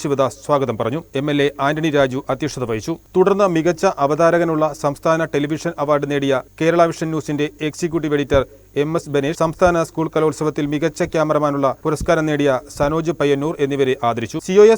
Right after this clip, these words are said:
സംസ്ഥാന വൈസ് പ്രസിഡന്റ് ജ്യോതികുമാർ നന്ദി പറഞ്ഞു. സംസ്ഥാന പ്രസിഡന്റ് പ്രവീൺ മോഹൻ, സംസ്ഥാന ജനറൽ സെക്രട്ടറി പി ബി സുരേഷ്, സി ഒ എ വൈസ് പ്രസിഡന്റ് രാജ്മോഹൻ, കേരള വിഷൻ ന്യൂസ് എം ഡി പ്രജേഷ് അച്ചാണ്ടി, കൂടാതെ സി ഒയുടെ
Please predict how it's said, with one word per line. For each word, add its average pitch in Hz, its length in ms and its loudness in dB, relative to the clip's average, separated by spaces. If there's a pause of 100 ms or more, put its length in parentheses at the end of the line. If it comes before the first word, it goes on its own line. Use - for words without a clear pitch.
സംസ്ഥാന 185 420 2
വൈസ് 160 220 -4
പ്രസിഡന്റ് 156 420 0
ജ്യോതികുമാർ 143 440 0 (180)
നന്ദി 135 240 -2
പറഞ്ഞു. 117 200 -4 (100)
സംസ്ഥാന 160 280 2 (100)
പ്രസിഡന്റ് 147 420 0 (100)
പ്രവീൺ 147 300 0
മോഹൻ, 151 300 -2
സംസ്ഥാന 156 280 0 (100)
ജനറൽ 147 220 0
സെക്രട്ടറി 147 300 -2 (100)
പി 147 160 0
ബി 147 160 -2
സുരേഷ്, 151 280 -2
സി 165 160 0
ഒ - 20 4 (140)
എ - 20 2 (140)
വൈസ് 147 240 -2
പ്രസിഡന്റ് 143 400 0 (100)
രാജ്മോഹൻ, 139 520 0
കേരള 175 180 6 (100)
വിഷൻ 151 180 -4 (100)
ന്യൂസ് 165 200 -6 (100)
എം 143 120 -4
ഡി 120 80 -2 (160)
പ്രജേഷ് 151 400 -2
അച്ചാണ്ടി, 143 340 0 (180)
കൂടാതെ 151 300 4 (100)
സി 165 180 -2
ഒയുടെ 151 200 2